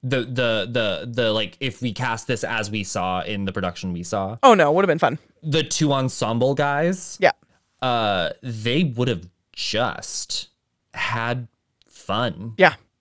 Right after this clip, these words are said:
Speaker 1: It's even approachable for people who just join drama club or whatever to, like, try to get, like, an arts credit or something.
Speaker 2: Sure.
Speaker 1: And this ensemble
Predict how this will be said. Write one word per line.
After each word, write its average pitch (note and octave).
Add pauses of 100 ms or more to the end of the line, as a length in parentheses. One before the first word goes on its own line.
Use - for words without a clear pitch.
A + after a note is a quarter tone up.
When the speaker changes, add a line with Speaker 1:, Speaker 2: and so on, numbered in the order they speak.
(140)
Speaker 1:
It's D3
even C3+
approachable B2
for A#2
people A2+
who A#2
just G#2+
join G#2
drama G2+
club A2
or A2
whatever G#2
to, G#2+
like, G2
try -
to F#2
get, F#2
like, F#2
an F#2
arts F#2
credit A#2
or A#2+
something. D#3+
Speaker 2:
Sure. F3 (260)
Speaker 1:
And A#2
this - (220)
ensemble B2